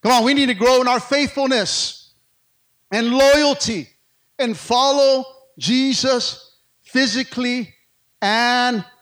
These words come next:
spiritually. Because if we're not together, church, if we're not united,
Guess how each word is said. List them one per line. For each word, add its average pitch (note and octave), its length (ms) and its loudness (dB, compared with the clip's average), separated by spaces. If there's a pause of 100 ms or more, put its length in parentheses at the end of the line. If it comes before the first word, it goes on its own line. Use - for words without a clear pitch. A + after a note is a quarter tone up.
spiritually. G3+ 1040 -4 (960)
Because F#3+ 260 0
if F#3+ 140 -2
we're C4+ 140 2
not C#4 200 -2
together, G#3+ 440 -2
church, - 640 -10 (600)
if D#3 140 -8
we're B3+ 180 2
not C4 300 -2
united, A#3 640 -2